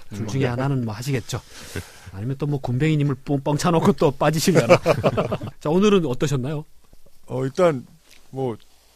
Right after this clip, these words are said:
Speaker 3: 불러주셔서 진짜 영광이었고요.
Speaker 2: <laughs> 예.
Speaker 3: 일단 제 친구인 군뱅이한테 감사를 하고, 또
Speaker 2: 음.
Speaker 3: 군뱅이 말을 또 믿고,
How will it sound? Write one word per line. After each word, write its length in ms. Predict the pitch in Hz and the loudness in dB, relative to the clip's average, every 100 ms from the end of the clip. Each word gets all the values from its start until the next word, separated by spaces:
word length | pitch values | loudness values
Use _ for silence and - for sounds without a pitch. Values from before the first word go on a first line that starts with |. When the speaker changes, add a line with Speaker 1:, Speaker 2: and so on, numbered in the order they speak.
| _ - 139 | _ -14 2
Speaker 3:
불러주셔서 420 | 185 190 170 160 | 2 4 0 -2
진짜 260 | - 135 | -2 0
영광이었고요. 1400 | 117 135 156 151 147 139 131 107 98 - 92 98 113 90 | 2 4 8 8 8 6 2 0 -4 -6 -6 -4 -4 -6
Speaker 2:
<laughs> 40 | 80 | -8
예. 0 | |
Speaker 3:
일단 340 | 78 95 90 - - - - - - - - | -8 -8 -8 -12 -16 -16 -16 -16 -18 -18 -16
제 120 | 101 | -12
친구인 1400 | 95 160 156 151 147 143 135 131 131 127 123 120 107 92 - - | -10 -8 -6 -4 -2 0 0 0 0 -2 -4 -4 -6 -8 -14 -10
군뱅이한테 800 | 135 143 156 139 113 95 - 87 | -4 2 2 2 0 -2 -8 -12
감사를 380 | - 87 98 104 | -10 -10 -8 -8
하고, 300 | 113 113 98 | -8 -8 -8
또 80 | - | -4
Speaker 2:
음. 40 | |
Speaker 3:
군뱅이 440 | 110 110 117 127 120 | -2 0 0 0 2
말을 480 | 110 110 110 110 104 | 2 2 0 -2 -6
또 120 | 113 | -8
믿고, 600 | 101 113 - - 123 107 | -8 -8 -10 -6 -4 -4